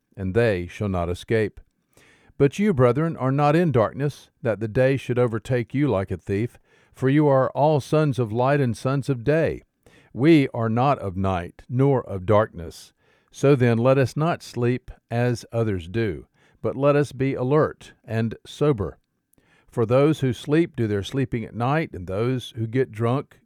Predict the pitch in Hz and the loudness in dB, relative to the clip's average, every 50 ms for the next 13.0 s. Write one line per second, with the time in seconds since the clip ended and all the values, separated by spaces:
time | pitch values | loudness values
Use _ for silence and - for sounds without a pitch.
0 | - 123 127 135 127 - 101 101 127 143 151 117 - - - - _ _ - 104 | -8 -4 -2 -2 -2 -4 -6 -4 -2 -2 -2 -2 -6 -10 -20 -20 _ _ -4 -4
1 | 104 92 92 98 101 101 87 80 - - - - _ _ _ _ _ _ _ _ | -4 -2 -2 -2 -2 -2 -4 -6 -10 -16 -20 -20 _ _ _ _ _ _ _ _
2 | _ _ _ _ - 101 98 - - 135 127 113 - - 127 117 117 113 110 104 | _ _ _ _ -10 -10 -6 -4 -2 -2 -2 -2 -2 -2 0 0 2 2 0 0
3 | 87 90 95 82 80 95 131 131 104 90 92 104 127 127 131 139 151 160 180 170 | -2 -6 -8 -4 0 2 2 2 2 0 -2 -6 -8 -4 -2 0 0 0 -2 -4
4 | - - - - 151 156 143 - - 180 190 196 131 - 69 - - _ _ _ | -6 -6 -4 -2 0 0 0 0 0 0 0 0 -2 -4 -8 -12 -14 _ _ _
5 | - 110 110 104 110 113 110 101 - - 135 131 120 120 123 123 113 101 92 117 | -6 -4 -2 -2 -2 -4 -6 -6 -4 -2 0 0 0 0 0 -2 -2 -4 -2 -2
6 | 120 127 123 - - - 123 123 117 110 98 - - 131 123 127 143 143 - - | -2 -2 -4 -4 -4 -2 -2 0 0 -2 -4 -6 -4 -2 0 0 -2 -2 -4 -6
7 | 98 92 98 110 110 113 123 139 135 _ _ _ _ _ _ _ _ _ _ - | -6 -4 -2 0 0 0 0 -2 -4 _ _ _ _ _ _ _ _ _ _ -8
8 | 107 101 104 101 92 98 87 92 120 123 120 120 127 - - _ _ 101 101 90 | -6 -4 -4 -2 -2 -4 -2 0 2 2 2 0 -2 -4 -8 _ _ -8 -8 -6
9 | 90 110 117 110 - 113 104 101 - - - 120 110 107 104 101 117 120 113 - | -4 -4 -4 -4 -4 -6 -8 -8 -10 -8 -4 -2 0 0 0 0 0 -2 -2 -4
10 | - 90 73 - _ _ _ _ _ _ _ _ _ _ _ - 101 87 82 110 | -6 -10 -10 -12 _ _ _ _ _ _ _ _ _ _ _ -8 -8 -6 -2 0
11 | 107 113 113 110 104 98 - 117 110 98 87 101 101 123 120 117 - - - 104 | 0 2 2 0 0 -2 -2 -4 -6 -6 -6 -4 -2 0 0 0 -2 -6 -6 -6
12 | 95 92 - - 110 107 107 - - _ - 92 85 92 104 113 110 98 95 98 | -6 -6 -6 -6 -6 -4 -6 -6 -8 _ -10 -8 -6 -4 -4 -2 -2 -4 -6 -8